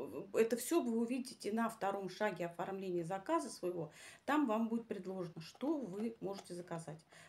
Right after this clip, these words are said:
Это при единовременном заказе. Э, единственное, разные нельзя будет, э,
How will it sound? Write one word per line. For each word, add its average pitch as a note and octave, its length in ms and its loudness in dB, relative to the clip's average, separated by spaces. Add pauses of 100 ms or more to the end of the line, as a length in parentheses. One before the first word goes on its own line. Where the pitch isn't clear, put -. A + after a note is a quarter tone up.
(100)
Это D4 440 4
при A3+ 120 -2
единовременном G#3 1000 0
заказе. F3 560 -6 (1500)
Э, G3+ 440 4
единственное, A3+ 1080 4
разные F#3+ 560 4
нельзя F#3+ 400 2
будет, A3 400 0
э, F3 260 4